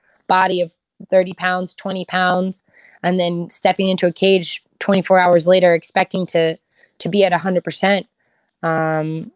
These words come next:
I think that that's really dangerous and foolish. And it's not something I believe in, but, you know, I do have a desire to be the best. I think that, uh, one forty-five is where a lot of the competition is. It's funny 'cause most of these girls that fight one forty-five <laughs> weigh more than me,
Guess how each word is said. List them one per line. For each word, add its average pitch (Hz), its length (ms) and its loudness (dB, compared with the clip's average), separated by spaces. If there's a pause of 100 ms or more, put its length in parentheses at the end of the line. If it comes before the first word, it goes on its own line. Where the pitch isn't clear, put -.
I 170 100 0
think 160 220 0
that 160 120 2
that's 160 220 0
really 170 220 6
dangerous 175 480 2
and 160 160 -4
foolish. 196 500 2 (340)
And 180 140 -2
it's 180 120 -4
not 208 160 0
something 185 260 4
I 175 80 4
believe 175 360 4
in, 247 300 4 (720)
but, 233 280 2 (680)
you 180 80 -6
know, 185 160 -2
I 180 140 -4
do 190 140 -4
have 196 160 0
a 180 40 -6
desire 175 440 0
to 165 60 -8
be 175 100 -8
the 170 100 -8
best. 170 340 -2
I 165 60 -4
think 175 240 -12
that, 170 260 -6 (560)
uh, 160 200 -4
one 170 240 -4
forty-five 165 640 0
is 160 340 -2
where 165 280 2
a 156 80 2
lot 160 160 2
of 160 80 -6
the 175 40 -16
competition 170 540 -6
is. 208 120 2
It's - 140 -16
funny 320 240 4
'cause 190 160 -4
most 196 160 2
of - 40 -20
these 180 140 -6
girls 180 260 2
that 165 160 -2
fight 254 180 0
one 208 140 0
forty-five 185 420 0
<laughs> 185 60 -4
weigh 220 160 4
more 214 280 2
than 220 160 2
me, 202 320 4